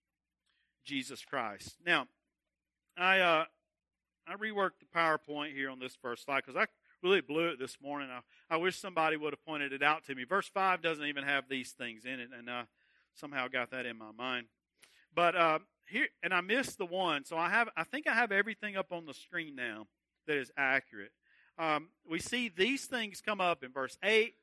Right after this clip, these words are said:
verse nine, verse ten, verse twelve, verse fifteen, where Peter is writing and, and emphasizing these things.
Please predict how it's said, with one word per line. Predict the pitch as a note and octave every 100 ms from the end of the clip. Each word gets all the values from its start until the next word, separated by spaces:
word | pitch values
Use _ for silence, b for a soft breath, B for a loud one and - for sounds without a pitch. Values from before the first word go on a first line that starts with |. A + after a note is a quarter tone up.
| -
verse | D3 C#3
nine, | D#3+ F#3 G3+ G3+ E3+
verse | C#3+ C#3 -
ten, | A3 A3+ A3+ G3
verse | B2+ B2+ -
twelve, | - G#3 G#3+ G#3
verse | D3 -
fifteen, | - F#3+ - E3 B2 F#2 _ _ _ b b b b
where | F3+ F3
Peter | G3+ A3+ A#3 A3 G#3+ G3
is | E3+ D#3 D3+
writing | F#3 A3 G3+ G3 -
and, | D3 C#3+ _
and | D#3 C3+ -
emphasizing | G3 A3+ A3+ G3+ F3 E3 D#3+ D#3+ D3+
these | E3+ F3 -
things. | E3 B2+ F2+ -